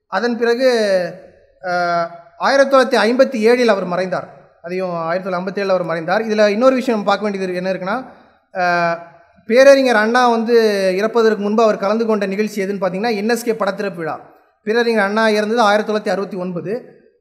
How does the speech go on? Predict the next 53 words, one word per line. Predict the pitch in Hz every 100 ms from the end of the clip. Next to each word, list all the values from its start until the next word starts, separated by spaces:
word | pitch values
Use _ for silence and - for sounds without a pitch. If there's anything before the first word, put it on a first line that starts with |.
| _ _ -
அதே | 214
மாதிரி | 233 226
என் | 208 240
எஸ் | -
கே | 277
இறந்தது | 247 233 247
ஆயிரத்தி | 220 220 240 208
தொள்ளாயிரத்தி | 185 196 202
ஐம்பத்தி | 220 -
ஏழு. | 180 147 - - _ _
அதே | 208
மாதிரி | 240 240
என் | 190 226
எஸ் | 269 269
கேவும் | 254 247
வந்து | 233 240 233
அவர் | 202 202 196
மறைவதற்கு | 185 190 240 240 220
முன்பு | 220 220 240
கடைசியா | 220 214 214 240
கலந்து | 208 208
கொண்ட | 214
நிகழ்ச்சி | 196 208 208
எது | 190 202
அப்படின்னு | 190 185
பார்த்தீங்கன்னா, | 165 185 247 240
பேரறிஞர் | 247 277 277 254 226
அண்ணாவுடைய | 214 214 202 220
படத்திறப்பு. | 196 180 156 - - _ _ _ _ _ _
அந்த | 202
மாதிரி | 220 226 220 202
இருவருக்கும் | 190 202 196 202
ஒரு, | 190 180 170
அந்த | 170 180
ஒரு | 175 170
ஒற்றுமை | 170 185 185
ஒண்ணு | 165
இருந்தது. | 160 151 147 208 233 - _ -
அதே | 220
மாதிரி | 240 226
இப்போ | 240
வந்து | 240 240 254
அவர் | 226 214 208
ஆயிரத்தி | 202 190 233 233
தொள்ளாயிரத்தி | 220 226 208
ஐம்பத்தி | 208 214 220
ஏழுல | 208
அவர் | 208
மறையும் | 190 185 214 220
பொழுது | 185 170 202
இன்னொரு | 208 254 254 226
விஷயம் | 196 220 202 180 170
பார்க்கணும். | 151 160 240